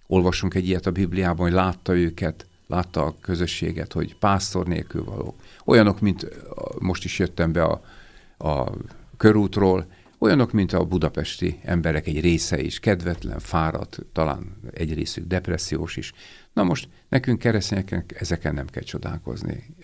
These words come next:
Fel kell fogni, nagy hét után vagyunk,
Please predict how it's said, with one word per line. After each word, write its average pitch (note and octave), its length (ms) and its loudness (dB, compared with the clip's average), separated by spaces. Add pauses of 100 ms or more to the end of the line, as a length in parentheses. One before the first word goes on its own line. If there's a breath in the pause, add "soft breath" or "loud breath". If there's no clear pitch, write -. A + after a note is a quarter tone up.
Fel F2 240 4
kell - 160 -6
fogni, E3 500 2 (300 loud breath)
nagy A2 200 4
hét A#2+ 220 0
után G#2+ 300 0
vagyunk, F2+ 400 0